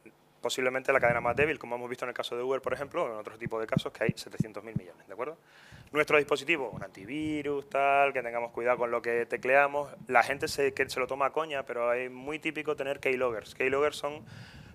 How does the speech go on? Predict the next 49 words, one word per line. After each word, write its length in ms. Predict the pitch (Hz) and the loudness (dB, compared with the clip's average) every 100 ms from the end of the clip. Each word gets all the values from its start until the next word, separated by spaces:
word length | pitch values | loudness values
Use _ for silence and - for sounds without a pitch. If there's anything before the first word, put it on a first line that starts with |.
| - | 2
programas 560 | 131 123 147 165 165 | 8 12 12 10 0
instalados 600 | 151 - 151 165 160 165 | -2 4 8 8 6 2
que 120 | - 127 | 0 -2
lo 80 | |
único 220 | 127 143 139 | 0 0 4
que 80 | |
hacen 260 | 147 147 147 | 4 2 -6
es 160 | 170 - - - - - - | -6 -10 -20 -20 -20 -20 2
captar 300 | 131 - 143 | 4 4 2
todo 160 | 156 151 | 4 2
lo 60 | |
que 60 | 151 | 2
estás 180 | - 147 | 0 -2
poniendo 280 | 143 143 147 | -2 -2 0
en 40 | |
las 120 | 151 | -2
teclas. 300 | 214 - - - | -4 -14 -16 -16
Entonces 260 | - 113 123 | -12 -4 0
da 80 | |
igual 200 | 143 147 | 2 2
que 80 | 131 | 0
tengas 180 | 127 127 | -4 -4
una 160 | 120 117 | -4 -2
password 280 | 120 117 | -2 -4
muy 100 | 113 | -6
buena 320 | 113 131 123 113 | -2 0 0 0
o 40 | |
lo 80 | 113 | -2
que 60 | |
tú 120 | 113 117 | -6 -6
quieras 240 | 127 120 | -6 -6
y 60 | 120 | -8
tal, 200 | - - | -10 -12
pues 160 | - | -14
si 60 | 78 | -14
lo 120 | 101 | -10
pones, 160 | 107 107 | -6 -2
la 160 | 104 | -2
tecleas, 480 | 113 127 147 - - _ - - - | 0 0 -2 -4 -20 _ -20 -18 -14
se 160 | - - | -12 -6
carga 220 | 104 92 | -6 -6
ahí, 80 | 95 _ _ _ - 113 | -14 _ _ _ -12 -8
¿vale? 160 | 123 - - | -8 -12 -20
Eso 160 | - | -18
se 60 | 101 | -14
transmite 380 | - 95 123 107 | -10 -10 -10 -10
después 320 | 98 - 123 | -8 -6 -6
y 60 | 107 | -6
demás. 220 | 92 | -16